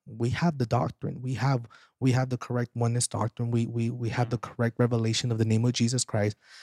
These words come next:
Speaker 1: I said, "But Jesus is trying to reach everyone, you know, and slowly but surely they're gonna start getting that revelation just like we did once before," I
Speaker 2: Yeah.
Speaker 1: said. We had this in nineteen twelve, you know,
Speaker 2: Oh,
Speaker 1: with,
Speaker 2: yeah.
Speaker 1: with Pastor Seymour. We had this before.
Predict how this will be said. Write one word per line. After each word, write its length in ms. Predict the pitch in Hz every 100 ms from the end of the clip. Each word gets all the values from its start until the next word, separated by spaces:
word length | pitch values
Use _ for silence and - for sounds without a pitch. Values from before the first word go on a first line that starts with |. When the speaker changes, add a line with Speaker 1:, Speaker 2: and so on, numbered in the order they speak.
| - _
Speaker 1:
I 80 | 131
said, 260 | - 117
"But 140 | 113 117
Jesus 360 | - 139 147
is 140 | 139 120
trying 220 | 127 127
to 80 | 113
reach 200 | 110 -
everyone, 440 | - 120 110 107 - _ _ _ _ _ _ _ _
you 160 | 127 120
know, 240 | 120 123 -
and 100 | 120
slowly 600 | - - 131 151 170 165
but 120 | 139
surely 340 | - 156 147
they're 120 | 131 123
gonna 160 | 123
start 240 | 117 117 117
getting 220 | 120 117
that 120 | 110
revelation 580 | 113 113 113 120 - 107
just 280 | 120 - -
like 120 | 127
we 160 | 120 127
did 180 | 120 113
once 340 | 113 113 -
before," 380 | - 117 113 -
I 40 |
Speaker 2:
Yeah. 60 | 135
Speaker 1:
said. 220 | - - - _ _ _ _ -
We 140 | 135
had 260 | 139 151 151
this 180 | 147 143
in 80 | 131
nineteen 400 | 123 123 - 123
twelve, 400 | - 123 107 - _ _
you 140 | 123 120
know, 220 | 120 117
Speaker 2:
Oh, 40 |
Speaker 1:
with, 100 | 120
Speaker 2:
yeah. 100 | 95 92 - -
Speaker 1:
with 140 | 127 123
Pastor 300 | 131 123 127
Seymour. 340 | - 123 104
We 140 | 117
had 280 | 123 135 143 -
this 120 | 127
before. 420 | 117 - 135 110